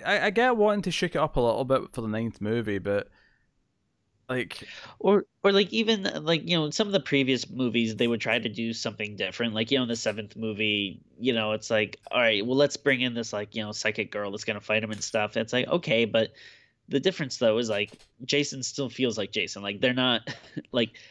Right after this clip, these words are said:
Speaker 2: you can
Speaker 1: Yeah.
Speaker 2: bring in these other elements, but you don't wanna change the one thing that works <laughs>
Speaker 1: Yeah, the
Speaker 2: about
Speaker 1: one,
Speaker 2: it. <laughs>
Speaker 1: the one thing that makes it Friday the thirteenth, yeah.
Speaker 2: Yeah. <laughs>
Speaker 1: Um, I just, this is such a misfire, and it's, it's why it's, it, I think it's easily the weakest film in the whole franchise. I think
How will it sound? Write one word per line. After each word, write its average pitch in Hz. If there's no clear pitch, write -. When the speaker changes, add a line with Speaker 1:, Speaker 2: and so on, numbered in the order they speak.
Speaker 2:
you -
can -
Speaker 1:
Yeah. 196
Speaker 2:
bring 175
in 170
these 143
other 127
elements, 135
but 117
you 131
don't 165
wanna 139
change 117
the 113
one 110
thing 113
that 90
works 117
<laughs> -
Speaker 1:
Yeah, 139
the 131
Speaker 2:
about 131
Speaker 1:
one, 151
Speaker 2:
it. -
<laughs> -
Speaker 1:
the 143
one 156
thing 147
that 131
makes 127
it 127
Friday 120
the 110
thirteenth, 107
yeah. 104
Speaker 2:
Yeah. 117
<laughs> -
Speaker 1:
Um, 113
I 143
just, 180
this 170
is 175
such -
a 117
misfire, 120
and 117
it's, 135
it's 147
why 196
it's, 147
it, 143
I 131
think 160
it's 147
easily 139
the 123
weakest 117
film 110
in 104
the 101
whole 104
franchise. 104
I 120
think 123